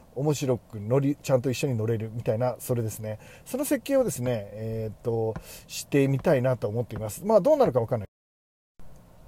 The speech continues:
はい。ということでですね、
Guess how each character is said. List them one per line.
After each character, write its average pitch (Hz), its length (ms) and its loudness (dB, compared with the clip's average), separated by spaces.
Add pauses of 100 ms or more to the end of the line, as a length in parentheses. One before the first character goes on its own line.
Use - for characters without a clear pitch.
(1200)
は 190 140 -2
い。 196 120 0 (120)
と 262 120 4
い 285 60 2
う 262 40 0
こ 262 120 0
と 226 120 -8
で 185 60 -4
で 135 80 -2
す - 100 -10
ね、 143 240 0